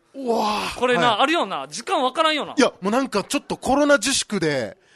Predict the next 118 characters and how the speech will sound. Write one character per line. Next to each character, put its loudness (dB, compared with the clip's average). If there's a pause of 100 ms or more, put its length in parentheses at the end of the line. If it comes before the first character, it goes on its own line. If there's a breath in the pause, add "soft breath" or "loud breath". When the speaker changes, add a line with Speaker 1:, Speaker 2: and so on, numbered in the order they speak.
(140 soft breath)
Speaker 1:
な -4
ん -12
か -12
ち -4
ょ -4
っ -6
と -2
お -2
か 2
し -2
く -2
な 6
っ -2
て -4
る 0
な。 2
Speaker 2:
曜 2
日 2
わ -2
か 0
ら 2
ん 0
よ 0
な。 2
Speaker 1:
な 4
ん -6
か -6
感 0
覚 0
お 6
か -2
し -6
く -2
な 0
っ -10
て -12
る。 -4
Speaker 2:
マ 0
ジ 6
で 6
わ 2
か 0
ら 2
ん。 2
Speaker 1:
あ 6
ー、 0
ま 2
あ -2
ま -2
あ -4
ま -10
あ。 -20 (180)
Speaker 2:
「今 -4
日 -6
何 -2
曜 -6
日 -10
だ -4
っ -12
け？」 -12
っ -12
つ -20
っ -20
て、 -16
燃 -8
え -6
る -10
ゴ -10
ミ -8
の -8
日 -12
を、 -6
燃 -4
え -2
る -6
ゴ -8
ミ -4
を -2
捨 -14
て -4
忘 0
れ -4
た -14
の -18
が -10
い -10
っ -18 (120)
ぱ -2
い 2
あ -6
る -10
か -14
ら -18
ね。 -20 (100)
Speaker 1:
<laughs> -10
あ 0
ー、 2
な -2
る 0
ほ 0
ど。 -
Speaker 2:
マ -8
ジ -10
で -14
先 -8
週 -12
か -12
ら -14
ず -16
ー -12
っ -20
と。 -4
Speaker 1:
確 -2
か -6
に -10
な。 -4
Speaker 2:
う -4
ん、 -8